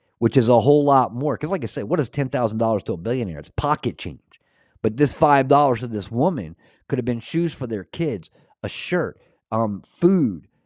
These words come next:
uh, you know, uh, grain for her, her mule or her sheep, like, any number of things. Um, but like I said, is it's that faith and the trust in God that made her gift more valuable than the rest of, because she gave everything she had.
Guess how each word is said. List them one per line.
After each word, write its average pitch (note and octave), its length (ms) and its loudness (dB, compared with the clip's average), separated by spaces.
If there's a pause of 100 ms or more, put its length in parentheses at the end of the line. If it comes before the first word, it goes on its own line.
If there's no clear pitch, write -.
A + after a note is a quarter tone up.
(160)
uh, A2+ 500 -4
you C3 140 -2
know, B2 300 0
uh, A2+ 300 -6 (180)
grain D3+ 320 -2
for D#3+ 200 0
her, B2+ 280 2
her A2 400 0
mule D#3 420 6
or C3+ 60 4
her B2+ 140 0
sheep, E3 520 -6
like, A#2 300 -4 (120)
any F#3+ 240 -6
number E3 440 4
of G#2+ 120 2
things. - 540 -14 (540)
Um, A#2+ 360 -2
but C3 220 -4
like C3+ 220 0
I - 20 -2
said, C#3 260 -2
is A2+ 160 -4 (300)
it's - 200 -10
that A#2 180 -4
faith D3+ 320 0
and C3+ 100 -4
the B2 60 -4
trust B2 400 0
in G#2 100 -4
God A2+ 300 2
that A2 120 -4
made A2+ 200 -2
her A#2+ 240 -4
gift A2 340 -6
more A2 240 -2
valuable G#2 540 0
than G2 80 -6
the F#2 100 -6
rest G#2+ 320 -2
of, F2 240 -14
because G2+ 260 -12
she C3+ 240 -8
gave A#2+ 360 -2 (100)
everything A#2 480 0
she F2+ 280 -12
had. C2 260 -16